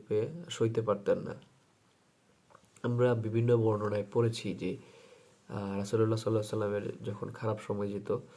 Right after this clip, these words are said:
এই খারাপ সময়গুলো আবু বকর রাদিয়াল্লাহু তাআলা আনহু সহ্য করতে পারতেন না। আবু বকর রাদিয়াল্লাহু তাআলা আনহু ওনার জীবনের চেয়েও বেশি ভালোবাসতেন রাসূলুল্লাহ সাল্লাল্লাহু আলাইহি ওয়াসাল্লামের। আমরা দেখছিলাম যে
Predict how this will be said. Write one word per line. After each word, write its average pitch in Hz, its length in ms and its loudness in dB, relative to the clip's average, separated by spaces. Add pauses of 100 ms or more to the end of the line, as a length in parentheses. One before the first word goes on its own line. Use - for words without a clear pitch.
(320)
এই - 100 -6
খারাপ 117 300 -4
সময়গুলো 113 400 -2
আবু 113 280 2
বকর 113 360 2 (200)
রাদিয়াল্লাহু 110 420 0
তাআলা 110 200 -6
আনহু 110 120 -6
সহ্য 110 280 -4
করতে 101 200 -4
পারতেন 98 280 -4
না। - 120 -8 (600)
আবু 110 240 2
বকর 113 120 -2
রাদিয়াল্লাহু 113 340 0
তাআলা 113 180 0
আনহু 107 180 -2
ওনার 98 220 -2
জীবনের 101 420 -2
চেয়েও 113 180 -2
বেশি 104 180 -4
ভালোবাসতেন 101 520 -2
রাসূলুল্লাহ 104 400 -6
সাল্লাল্লাহু 101 480 -6
আলাইহি 117 160 -6
ওয়াসাল্লামের। - 1080 -10
আমরা 120 100 6
দেখছিলাম 113 480 0
যে 101 300 0